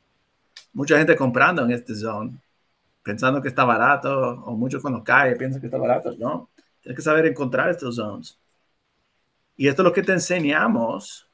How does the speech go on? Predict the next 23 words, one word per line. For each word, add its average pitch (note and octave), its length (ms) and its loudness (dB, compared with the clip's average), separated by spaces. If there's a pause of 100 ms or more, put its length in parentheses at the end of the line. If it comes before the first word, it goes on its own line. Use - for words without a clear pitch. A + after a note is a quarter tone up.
(580)
La C3 120 -4
diferencia C#3 500 0
entre F3 180 2
los E3 100 2
que D3 100 -4
tienen F3 300 0
éxito F3+ 360 -2
y - 40 0
fracaso F3 680 -2 (840)
es C#3+ 100 -8
el D#3+ 80 -2
conocimiento. F3+ 800 -2 (1200)
Lo A#3 80 -6
bonito E3+ 240 2
en F#3 40 6
la F3+ 80 6
bolsa, F#3+ 400 0
una F#3 200 0
estrategia F3+ 560 -4
puede D#3+ 220 -2
cambiar D3 360 -2
tu C#3 100 -8
trading. D3+ 380 -6